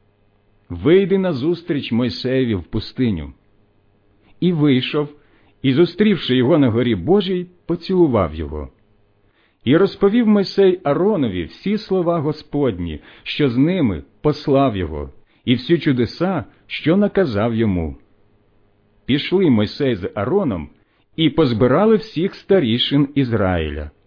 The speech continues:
І переповів Аарон усі слова, що був сказав Бог до Мойсея,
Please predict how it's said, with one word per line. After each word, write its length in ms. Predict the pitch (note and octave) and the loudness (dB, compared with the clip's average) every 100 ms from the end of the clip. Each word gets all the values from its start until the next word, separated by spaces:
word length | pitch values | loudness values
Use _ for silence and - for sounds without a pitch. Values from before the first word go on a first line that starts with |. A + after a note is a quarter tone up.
| _ _ _ _ _ _ - | _ _ _ _ _ _ -4
І 140 | C3+ | 0
переповів 760 | C#3 F#3+ G#3 G#3+ A3+ C#3 A#2+ F2 D#2+ - | 2 2 0 0 0 4 2 2 -6 -4
Аарон 540 | G2+ A#2+ F#3+ D3 F#2 - | -2 -2 -2 -2 -4 -6
усі 320 | F#2+ - E3+ | -8 -4 -6
слова, 560 | - F#3+ D#3+ G2+ D2+ - _ _ | 0 2 2 0 -2 -10 _ _
що 280 | - - A#2+ | -6 0 2
був 240 | A2+ B2+ | 2 -2
сказав 560 | - G2 F2+ G2 D#2+ D#2 | -4 -4 -2 -2 -2 0
Бог 360 | D3+ G3 - - | 2 2 -2 -14
до 220 | G2+ D3 | -4 -2
Мойсея, 720 | F3+ F3+ - A#2+ G2 D#2+ D2 | -2 -4 -4 -2 0 -2 -6